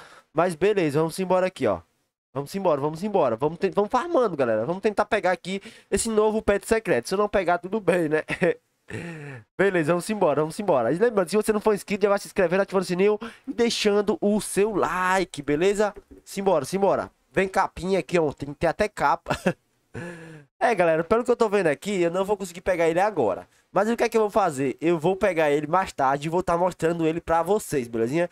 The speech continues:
E vou mostrar ele... Ah, galera, esquecendo, né, ó. Dois novos craft de pets, ó. Vamos vir aqui rapidão, ó.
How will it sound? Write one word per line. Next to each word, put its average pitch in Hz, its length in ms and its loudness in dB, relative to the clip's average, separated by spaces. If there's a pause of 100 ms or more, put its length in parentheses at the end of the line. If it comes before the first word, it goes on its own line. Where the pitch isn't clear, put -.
(220)
E 202 100 0
vou 240 180 2
mostrar 226 340 2
ele... 214 120 -4 (100)
Ah, 254 320 2
galera, 185 240 2
esquecendo, 214 880 0
né, 208 200 2
ó. 175 200 0 (440)
Dois 220 320 2
novos 208 340 2
craft 180 460 0
de 208 160 0
pets, 180 640 0
ó. 180 120 4
Vamos 175 220 -2
vir 190 140 2
aqui 185 180 -2
rapidão, 170 460 2
ó. 135 220 2